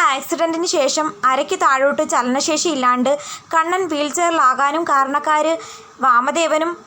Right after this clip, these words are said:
പ്രതാപനും കൂടി ചേർന്നായിരുന്നല്ലോ. പ്രതാപൻ അന്ന് പണം കൊടുക്കുമായിരുന്നു. എന്നാൽ ഇപ്പോൾ അങ്ങനല്ല, വാമദേവനും പ്രതാപനും ചേർന്ന് ചെയ്യുന്നത് സ്വത്ത് മോഹിച്ച് മാത്രമാണ്. അതുപോലെ തങ്ങളുടെ നേട്ടത്തിന് വേണ്ടിയിട്ട് മാർക്കോയുടെ അച്ഛനെയും അമ്മയും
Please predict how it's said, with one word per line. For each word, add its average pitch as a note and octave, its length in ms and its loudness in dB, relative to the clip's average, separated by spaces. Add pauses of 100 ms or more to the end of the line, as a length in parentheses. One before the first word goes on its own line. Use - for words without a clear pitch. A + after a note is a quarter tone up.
(260)
പ്രതാപനും F4+ 480 2
കൂടി F#4 140 0 (100)
ചേർന്നായിരുന്നല്ലോ. E4 720 2 (200)
പ്രതാപൻ B3+ 440 0 (100)
അന്ന് D4+ 220 -2 (560)
പണം F#4 260 2
കൊടുക്കുമായിരുന്നു. C#4+ 680 2 (280)
എന്നാൽ C#4 240 0
ഇപ്പോൾ D4+ 300 0 (200)
അങ്ങനല്ല, C4 480 0 (880)
വാമദേവനും D#4 680 2
പ്രതാപനും C#4+ 500 0
ചേർന്ന് C#4 300 0
ചെയ്യുന്നത് C4+ 380 0 (120)
സ്വത്ത് F4 240 0
മോഹിച്ച് E4 420 0
മാത്രമാണ്. C4 580 2 (240)
അതുപോലെ C#4+ 480 0 (680)
തങ്ങളുടെ D#4 500 0
നേട്ടത്തിന് D4+ 480 -2
വേണ്ടിയിട്ട് C#4+ 380 0 (120)
മാർക്കോയുടെ C4 560 0
അച്ഛനെയും C4 460 -2
അമ്മയും A#3+ 300 -2